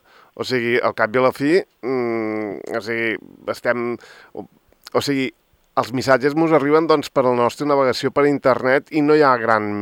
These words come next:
Quan més sutil, quan amb més classe, quan més, eh, intel·ligent sigui, doncs, eh, la, la, l'arribada de l'algoritme o de la funció de l'algoritme, mm, més fàcil serà que, que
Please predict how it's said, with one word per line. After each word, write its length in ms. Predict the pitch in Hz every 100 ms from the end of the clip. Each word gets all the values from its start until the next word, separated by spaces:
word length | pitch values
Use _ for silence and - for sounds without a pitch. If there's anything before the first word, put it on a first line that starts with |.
| 101 101 98 69 -
Quan 160 | 110 120
més 160 | 143
sutil, 460 | - 160 165 170 170
quan 180 | - 123
amb 120 | 117
més 160 | 135 -
classe, 540 | - 156 156 - 165 160
quan 200 | - 123 123
més, 240 | 135 117
eh, 140 | 143 131 - - - -
intel·ligent 520 | 139 131 143 127 143
sigui, 360 | 127 151 139 143
doncs, 240 | 139 135 120
eh, 140 | 135 113 - - -
la, 240 | 123 123 -
la, 200 | 131 127
l'arribada 480 | - 127 117 131 131
de 60 | 131
l'algoritme 540 | 127 127 135 139 143
o 120 | 139 120
de 80 | 117
la 60 |
funció 240 | - 113 127
de 60 |
l'algoritme, 460 | 123 123 127 139 151 -
mm, 480 | 113 127 123 113 - - _ -
més 380 | 131 139 131 -
fàcil 240 | 135 139
serà 220 | - 127
que, 140 | 123 117 - _
que 120 | 127